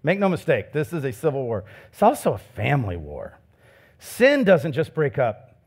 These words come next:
nations and cultures. Sin breaks up families. So most likely the scenario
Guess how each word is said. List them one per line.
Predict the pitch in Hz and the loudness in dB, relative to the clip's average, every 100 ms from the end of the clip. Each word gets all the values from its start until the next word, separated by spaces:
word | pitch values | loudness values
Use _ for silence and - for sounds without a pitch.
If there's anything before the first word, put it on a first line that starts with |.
| _ _ _ _ _ _ _ | _ _ _ _ _ _ _
nations | 131 135 151 165 - 151 139 120 | -12 -4 2 2 2 -2 -4 -4
and | 123 113 110 | -6 -6 -8
cultures. | - 156 135 - 104 | 2 2 2 -4 -8
Sin | - - 202 220 156 | -10 -6 0 2 2
breaks | 117 95 | 0 -4
up | 90 92 _ _ _ | -8 -10 _ _ _
families. | 98 95 73 67 - - _ _ _ _ _ _ _ _ _ _ _ _ _ _ _ _ _ _ _ _ - - _ | -4 -4 -8 -18 -20 -20 _ _ _ _ _ _ _ _ _ _ _ _ _ _ _ _ _ _ _ _ -20 -20 _
So | - 226 196 190 - _ _ | 8 8 8 4 -10 _ _
most | 180 240 - | 6 6 4
likely | 202 220 233 190 170 | 4 6 6 4 2
the | 160 | 0
scenario | - 160 156 143 131 123 147 | 0 2 4 4 2 0 -2